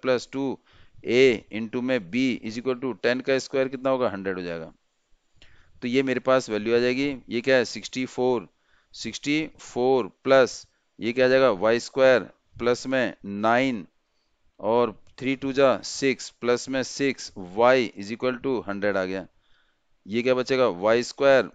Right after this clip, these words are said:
प्लस में सिक्स वाई, सिक्सटी फ़ोर प्लस नाइन, ये क्या आएगा? सेवेंटी थ्री, ये प्लस का है और इधर जाए किसका हो जाएगा? ये माइनस का, माइनस हंड्रेड is equal to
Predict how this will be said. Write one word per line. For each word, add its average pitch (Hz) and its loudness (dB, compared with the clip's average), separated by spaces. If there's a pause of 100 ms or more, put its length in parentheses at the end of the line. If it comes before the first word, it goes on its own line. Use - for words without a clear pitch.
(160)
प्लस 123 -2
में 131 -2
सिक्स - -12
वाई, 131 4 (460)
सिक्सटी 135 -8
फ़ोर 135 0
प्लस 131 0
नाइन, 123 0 (240)
ये 107 -10
क्या 127 0
आएगा? 127 2
सेवेंटी 117 -2
थ्री, 135 -4 (520)
ये 120 0
प्लस 117 -2
का 131 4
है 110 0 (600)
और 104 -4
इधर 107 -4
जाए 123 4
किसका 120 -6
हो 123 -2
जाएगा? 127 2
ये 170 2
माइनस 104 -4
का, 92 -4
माइनस 113 0 (360)
हंड्रेड 113 4
is 104 -8
equal 123 -4
to 135 -2